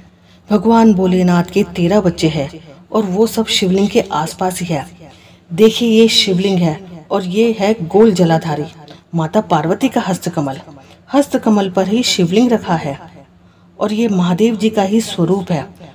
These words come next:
और जहाँ से जल गिरता है, जो कि शिवलिंग का चरण वाला भाग है, उसका दाहिया चरण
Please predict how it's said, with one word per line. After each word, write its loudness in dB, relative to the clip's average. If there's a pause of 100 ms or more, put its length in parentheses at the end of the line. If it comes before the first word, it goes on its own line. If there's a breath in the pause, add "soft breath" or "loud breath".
(180 loud breath)
और 2
जहाँ 0
से 0
जल 0
गिरता 0
है, 0
जो 0
कि -4
शिवलिंग 0
का 2
चरण 0
वाला 2
भाग -6
है, -8 (380 loud breath)
उसका 2
दाहिया 0
चरण 2